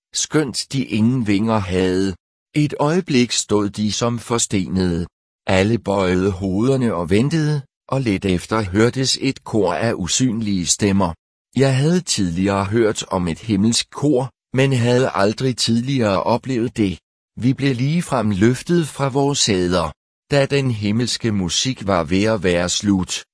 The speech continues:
gik de nyankomne hen til deres pladser, og vi bemærkede atter, at deres fodtrin var ganske lydløse, skønt de ikke anstrengte sig for at gå stille.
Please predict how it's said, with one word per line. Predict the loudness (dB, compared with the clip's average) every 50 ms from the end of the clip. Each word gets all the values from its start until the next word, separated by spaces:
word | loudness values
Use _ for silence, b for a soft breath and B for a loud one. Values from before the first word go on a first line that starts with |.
| _ -6 -2
gik | -2 -2 -2 -2
de | -2 -2
nyankomne | 0 0 0 2 2 2 2 0 0 -2 -2 0 0 0 0 0 -4 -4 -4 -2
hen | -2 -2 -2 -2 -2
til | -2 -4 -4 0
deres | 0 0 2 2 0 -4
pladser, | -6 -4 -2 0 0 0 2 0 0 -2 -2 _ _ _ _ -2
og | 0 0 2
vi | 0 0
bemærkede | 0 0 0 0 0 0 0 0 -2 -2 -2 0 0 0 0
atter, | 0 0 0 2 0 0 0 -2 _ _ _ -4
at | -2 -2 -2 0 0
deres | 0 0 0 -2 -4 -6
fodtrin | -4 0 0 0 0 0 -2 0 0 0 0 0 0 0
var | 0 0 0
ganske | 0 0 0 0 0 -2 -4 -4 -4
lydløse, | -2 0 0 0 0 2 2 0 0 0 -2 -2 0 2 0 0 0 _ _ _ -10
skønt | -8 -6 -4 -2 -2 -2 -2 -2 -4
de | -2 -2 -2 -2
ikke | 0 -2 0 0 0 0 0 0
anstrengte | -2 0 0 -2 -4 -2 0 -2 -2 -2 -2 -4 -2
sig | 0 0 0 0 0
for | 0 2 2 2 2 2
at | 0 2
gå | 4 4 4 4 2 0
stille. | -2 -4 -4 -4 -2 -2 0 0 -2 -4